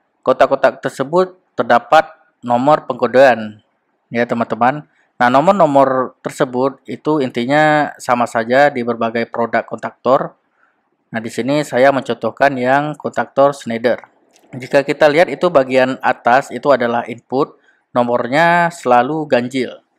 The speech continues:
Nah, yang bawah itu output dan nomornya selalu genap.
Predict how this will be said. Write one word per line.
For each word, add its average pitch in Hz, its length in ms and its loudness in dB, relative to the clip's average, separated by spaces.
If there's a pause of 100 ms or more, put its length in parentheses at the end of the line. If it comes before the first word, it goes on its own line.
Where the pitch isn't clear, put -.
(260)
Nah, 117 160 -2
yang 117 320 -2
bawah 120 240 4
itu 180 480 -4 (240)
output - 480 -4 (640)
dan 139 160 0
nomornya 123 320 -2
selalu 143 560 -2 (240)
genap. 117 480 -4